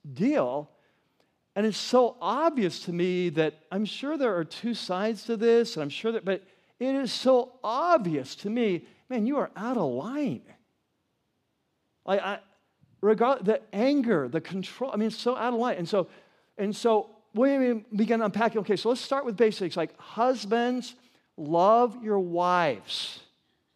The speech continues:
as Jesus loved the church, right? Laying down his life. Your needs and interests more important than my own. I'm here to serve you. I wanna help you be everything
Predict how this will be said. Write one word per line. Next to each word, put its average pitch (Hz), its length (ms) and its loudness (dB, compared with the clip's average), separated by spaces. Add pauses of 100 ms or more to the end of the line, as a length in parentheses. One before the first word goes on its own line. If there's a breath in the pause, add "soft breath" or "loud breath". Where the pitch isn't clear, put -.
(840)
as 185 340 2 (140)
Jesus 226 800 0 (200)
loved 202 440 2 (240)
the 208 120 2
church, 190 720 -4
right? 143 200 -4 (300 soft breath)
Laying 214 540 4
down 220 320 2
his 220 500 -2
life. 185 340 0 (340 soft breath)
Your 214 380 2
needs 254 300 2
and 254 100 2
interests 233 480 0
more 196 320 4
important 233 380 0
than 233 80 -2
my 220 160 2
own. 190 360 2 (200 loud breath)
I'm 165 120 -2
here 196 180 2
to 196 80 -2
serve 233 500 2
you. 247 300 -2 (160 loud breath)
I 175 80 0
wanna 185 160 2
help 190 160 2
you 196 80 -2
be 180 240 0
everything 233 640 2